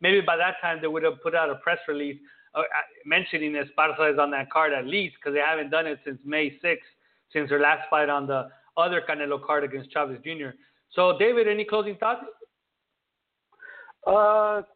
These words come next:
Speaker 2: no, I'm pretty, uh, it looks like there's gonna be some pretty pivotal female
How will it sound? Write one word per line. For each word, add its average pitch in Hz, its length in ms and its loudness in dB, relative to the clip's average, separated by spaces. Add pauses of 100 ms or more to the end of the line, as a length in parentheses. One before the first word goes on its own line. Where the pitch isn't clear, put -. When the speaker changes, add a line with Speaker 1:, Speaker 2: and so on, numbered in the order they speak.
(920)
Speaker 2:
no, 269 300 0
I'm 220 120 -4
pretty, 240 360 0
uh, 220 360 0
it 196 60 -10
looks 233 240 -2
like 226 140 -4 (200)
there's 185 160 -8
gonna 214 220 -10 (260)
be 208 120 -8 (100)
some 190 180 -14 (160)
pretty 196 680 -6 (260)
pivotal 185 640 -2 (340)
female 196 420 -2